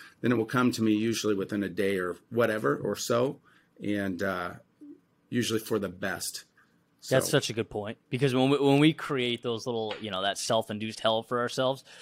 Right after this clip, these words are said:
Speaker 2: uh, it's, it's always the details. We're caught up in the minutia, y-, you
Speaker 1: Right.
Speaker 2: know, and it's like the big picture always tells a different story. But again, that's, that's an awareness. Like, how, how, um,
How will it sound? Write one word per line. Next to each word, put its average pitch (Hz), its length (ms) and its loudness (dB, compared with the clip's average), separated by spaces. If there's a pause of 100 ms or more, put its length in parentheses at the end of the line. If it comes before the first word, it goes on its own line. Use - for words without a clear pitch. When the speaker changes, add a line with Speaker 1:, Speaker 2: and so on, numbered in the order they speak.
(200)
Speaker 2:
uh, 117 320 8
it's, 127 240 -2
it's 143 180 0
always 160 440 12
the 107 100 -6
details. 104 640 -6
We're 135 160 2
caught 131 260 8
up 120 140 4
in 107 60 -4
the 104 60 -6
minutia, 98 520 -10 (400)
y-, 127 80 -4
you 120 80 0
Speaker 1:
Right. 107 160 4
Speaker 2:
know, 127 180 6
and 135 100 -2
it's 143 120 -2
like 127 260 0
the 123 80 -4
big 147 320 4
picture 123 340 0
always 120 420 6
tells 98 260 -6
a - 20 -8
different 92 300 -12
story. 98 420 -6 (240)
But 160 100 6
again, 170 220 10
that's, 139 220 0
that's 139 240 -4
an 135 60 -2
awareness. 113 540 0
Like, 110 160 -4
how, 135 440 4 (420)
how, 151 600 6 (160)
um, 110 400 0